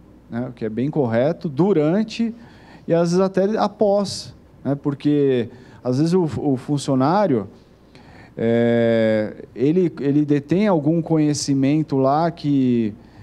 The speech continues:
é uma, é uma propriedade ainda. Por exemplo, o, o cara saiu da, da imobiliária,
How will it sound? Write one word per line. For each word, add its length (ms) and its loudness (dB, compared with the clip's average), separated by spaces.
é 140 -4
uma, 220 -2
é 120 0
uma 160 2
propriedade 800 2
ainda. 340 2
Por 200 2
exemplo, 360 0
o, 400 -2
o 40 -8
cara 340 -2
saiu 420 0
da, 240 0
da 80 0
imobiliária, 680 0